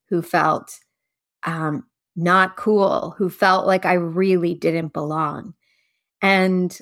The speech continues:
I remember a specific incident that I'll never forget. <laughs> Don't we all have those? Um, I had tried out for the basketball team, and it wasn't because I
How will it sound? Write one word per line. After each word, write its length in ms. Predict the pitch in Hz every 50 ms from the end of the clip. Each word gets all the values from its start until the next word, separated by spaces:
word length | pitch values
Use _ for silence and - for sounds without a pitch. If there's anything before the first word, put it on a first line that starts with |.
| - _ _ _ -
I 80 | 185
remember 880 | 190 196 196 190 185 190 190 190 190 208 214 196 190 180 170 170 165 - -
a 80 | 175 170
specific 1000 | - - - - 185 180 - - - - - 226 226 - - 262 254 247 - -
incident 560 | 202 190 196 185 - - 165 156 147 - 147
that 180 | - 156 170 170
I'll 100 | 180 180
never 300 | 180 190 226 254 320 330
forget. 680 | 330 - 311 285 311 294 269 196 - - - - - - - -
<laughs> 220 | 226 220 247 220 214
Don't 240 | 247 214 214 220 240
we 140 | 262 269
all 240 | - - 240 247 247
have 260 | 277 247 254 254 254
those? 420 | 220 156 135 151 165 202 214 - - _ - - - - - - - - - - - _ -
Um, 540 | - 196 196 190 190 185 185 185 180 175 - _ _ _ _ _ _ _ - - _ _ -
I 180 | 196 196 214 233
had 240 | 226 254 285 -
tried 360 | - - 220 185 185 185 180 -
out 240 | - 175 170 170 -
for 120 | - 185
the 100 | 165 175
basketball 600 | 170 - 165 165 165 - - - - - 165 165 165
team, 420 | - - 160 143 - - 180 180 _ _ _
and 220 | 185 190 190 - - _ _ _ _ _ _
it 180 | - - 208 214
wasn't 300 | 247 269 285 320 349 370
because 680 | 349 330 - - - - 208 185 185 190 185 185 - - - -
I 500 | 170 170 170 170 170 165 165 165 165